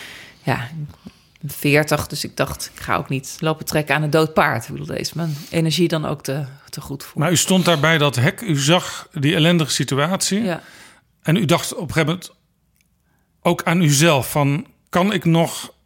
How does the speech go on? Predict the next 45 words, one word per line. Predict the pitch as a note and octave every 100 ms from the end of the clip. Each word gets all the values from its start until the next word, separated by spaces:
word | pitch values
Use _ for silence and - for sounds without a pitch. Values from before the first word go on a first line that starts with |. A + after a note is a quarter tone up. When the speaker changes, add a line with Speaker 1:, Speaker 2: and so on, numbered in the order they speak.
| _
Speaker 2:
goed | - - F#3+ -
genoeg | E3 D#3+
voor | - D3
deze | D3 C3+
mensen | C#3 D3 - D3 -
opkomen | - E3 - C#3 C#3+ C#3+ - _ _ _
als | A#2+ -
Tweede | - D3
Kamerlid | B2 C3+ C3+ -
voor | B2+
de | -
S |
P? | -
Speaker 1:
Ja, | G#3+ A2+ A2 _
nou | - G#3+
ja, | -
en | D3+
ik | D#3
had | D3+
dus | D3
het | D#3 -
vermoeden | D#3 D#3+ E3
dat | D#3 D3+
dat | D3
niet | D3+ D3
het | -
geval | - E3+ E3+
zou | D#3+
zijn. | - - D3 - -
Dus | -
dat | E3
ik | - - _ _ _ _ _ _ - _ _
dan | - D3+ C#3
dus | C#3+
beter | - D#3 -
kon | - C#3+
stoppen. | - D3+ C#3+ - - _
Speaker 2:
Dus | - A#2
die | D3+
mensen | C#3 D#3+ C#3+
die | C#3+ - - _
juist | - D3 F3 - - - - _ _ _ -
uw | E3 C#3
hulp | D3 D#3+ -
Speaker 1:
Ja. | G#3 F#3+ -